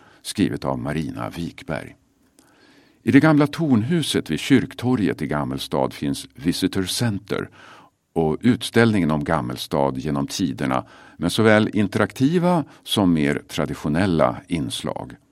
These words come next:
Utställningen har fri entré. En av besökarna är Bernt Wedel som kommit ända från Tyskland.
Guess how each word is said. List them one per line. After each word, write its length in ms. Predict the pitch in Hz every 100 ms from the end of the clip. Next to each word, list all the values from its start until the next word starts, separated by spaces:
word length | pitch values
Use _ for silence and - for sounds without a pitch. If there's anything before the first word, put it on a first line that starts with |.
| _ _ _ _ _ -
Utställningen 600 | 65 - 69 67 95 101
har 180 | 69
fri 440 | - - 147 143 -
entré. 540 | - 143 - - - - _ _ _ _ _ _ _ _ _
En 320 | - 139 151 135
av 140 | 131
besökarna 520 | 135 131 127 123 123
är 120 | 113
Bernt 440 | 78 76 80 85 -
Wedel 680 | 64 78 95 98 73 60
som 200 | 60 78
kommit 300 | 71 76 67
ända 180 | 73 69
från 200 | - 80
Tyskland. 720 | - 113 117 - - - 131